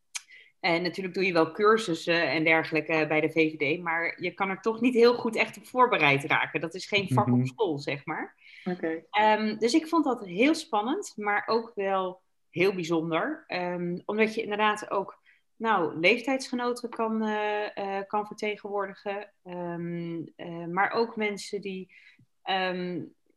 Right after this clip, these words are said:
Speaker 1: en ik, ik zat dus tussen allemaal filosofen en econometristen. En dat zijn over het algemeen niet mensen die politiek actief zijn. Behalve Pieter Omtzigt dus. Ehm,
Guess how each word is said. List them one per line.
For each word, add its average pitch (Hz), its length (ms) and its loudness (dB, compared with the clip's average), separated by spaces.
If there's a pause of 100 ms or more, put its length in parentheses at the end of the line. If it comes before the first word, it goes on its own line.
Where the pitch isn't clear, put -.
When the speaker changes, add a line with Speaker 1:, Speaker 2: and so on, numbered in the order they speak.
(160)
Speaker 1:
en - 360 -10
ik, 214 160 -4
ik 220 300 0
zat 226 240 2
dus 220 180 -2
tussen 226 240 -2
allemaal 214 320 0
filosofen 226 640 0
en 185 100 -2
econometristen. 196 760 -4
En 165 60 -4
dat 175 160 -4
zijn 196 200 0
over 190 140 -4
het - 100 -10
algemeen 190 640 -2 (300)
niet 254 200 0
mensen 214 320 0
die 208 100 -4
politiek 190 400 -2
actief 226 320 -4
zijn. 92 340 -4 (160)
Behalve 165 320 0
Pieter 165 240 -4
Omtzigt 151 380 -4
dus. 214 260 -8 (480)
Ehm, 190 580 4